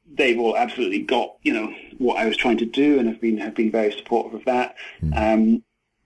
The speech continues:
Speaker 1: but yeah, I, I think, um, you know, there's probably, as with anything, you know, there's, you know, just so much content now and so many submissions that, you know, it's probably, I think for, for all of us who are kind of, you know, 'cause I'm sort of starting out in this,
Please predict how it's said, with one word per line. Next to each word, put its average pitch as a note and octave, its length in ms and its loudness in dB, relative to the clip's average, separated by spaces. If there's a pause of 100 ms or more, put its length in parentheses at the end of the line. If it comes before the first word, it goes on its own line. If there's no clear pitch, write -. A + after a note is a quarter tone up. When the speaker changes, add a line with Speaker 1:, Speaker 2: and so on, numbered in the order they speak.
Speaker 1:
but B2 320 0
yeah, B2 220 2
I, G#2+ 280 0
I G#2+ 120 0
think, A2+ 320 -2
um, G#2+ 340 0 (720)
you B2 160 2
know, G2+ 140 0
there's G#2+ 180 0
probably, G#2+ 500 0 (580)
as A#2+ 240 0
with G#2 160 -2
anything, G#2 560 0
you G#2+ 160 0
know, G2 120 -4
there's, G#2 220 0 (140)
you A2 140 -4
know, F#2+ 220 -4 (460)
just - 260 -4
so G#2 140 0
much - 180 -2
content - 400 0
now G#2+ 200 0
and G2+ 100 0
so G2+ 200 0
many G2 180 2
submissions C3 640 2
that, A2 180 0
you G#2+ 60 -4
know, G#2+ 100 -2
it's G#2+ 140 -8
probably, A2 380 0 (460)
I A2+ 100 -2
think A2+ 260 -2
for, - 200 -2
for B2+ 120 0
all A#2 260 2
of G#2+ 140 -4
us G#2+ 160 2 (360)
who A2+ 180 2
are A2 80 2
kind - 200 0
of, - 180 -4
you F#3 80 2
know, - 100 2
'cause C3+ 160 -2
I'm B2 100 2
sort A#2+ 180 -6
of - 80 -10
starting G#2 400 -2
out A#2 220 0
in A2+ 120 4
this, A2+ 160 2